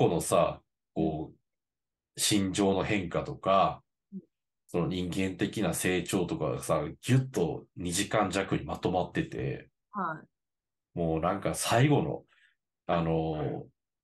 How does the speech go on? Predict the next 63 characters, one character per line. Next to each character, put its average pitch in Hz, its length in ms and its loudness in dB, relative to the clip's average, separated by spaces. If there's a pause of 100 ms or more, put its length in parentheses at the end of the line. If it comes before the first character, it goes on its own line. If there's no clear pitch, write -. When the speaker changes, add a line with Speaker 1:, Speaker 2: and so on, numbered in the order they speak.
(140)
Speaker 1:
ラ 85 140 2
イ 85 80 0
ブ 80 60 -6
で、 71 140 -2
い 123 40 6
ろ 151 100 6
ん 165 80 4
な 170 100 6
さ、 107 220 2
ラ 110 140 4
イ 123 80 4
ブ、 117 560 4 (520)
あ 101 140 2
の 90 520 2 (100)
ー、 - 20 -2
ジ 113 80 2
ャ 107 80 6
ズ 101 160 4
バ 110 120 6
ー - 20 8
を 85 180 6
回 87 240 4
っ - 60 -12
て 85 80 0
ラ 90 140 4
イ 95 60 0
ブ 90 120 -2
す - 160 0
る 85 260 0
ん 69 40 -6
や - 140 -10
け - 140 -8
ど、 87 320 -2
四 143 240 2
つ - 160 -2
ぐ 240 80 4
ら - 80 6
い 95 60 4
回 87 160 4
ん - 20 2
の 71 80 -4
か - 100 -6
な、 113 140 0
結 - 200 -4
局。 - 340 -8 (380)
Speaker 2:
は 196 100 -4
い - 60 -4
は 180 40 -12
い - 20 -8
は 160 240 -4
い。 165 40 -6
Speaker 1:
で、 - 200 4 (1120)
も 95 80 -4
う - 20 -6
一 - 240 2
番 160 240 6
最 147 340 6
後 104 140 4
の 73 320 0
と - 160 -6
こ 98 140 0
ろ 87 120 2
の、 90 380 2